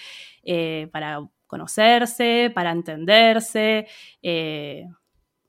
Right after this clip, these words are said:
como también comenté hace un rato, lo importante que es entenderse, porque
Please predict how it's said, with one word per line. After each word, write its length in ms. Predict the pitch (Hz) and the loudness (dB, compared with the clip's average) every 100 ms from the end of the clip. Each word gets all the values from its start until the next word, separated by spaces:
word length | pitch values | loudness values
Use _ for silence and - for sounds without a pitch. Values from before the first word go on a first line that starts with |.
| _ - | _ -14
como 160 | 185 175 | -8 -6
también 420 | 160 170 180 180 _ _ _ | -4 -4 -4 -8 _ _ _
comenté 420 | - 175 170 175 | -8 -6 -4 -2
hace 240 | 170 - 170 | -2 -2 -6
un 120 | 175 | 2
rato, 500 | 202 214 196 175 _ - | 4 4 2 -2 _ -8
lo 140 | 170 | -4
importante 680 | 165 170 165 202 214 202 185 | -4 -4 0 2 2 0 -2
que 200 | 180 180 | 0 -2
es 120 | 190 - - - - | -2 -14 -20 -20 -2
entenderse, 880 | 190 185 180 170 180 190 180 - - _ _ | 0 0 -2 -2 2 2 2 -12 -18 _ _
porque 300 | 185 185 180 | -4 0 -2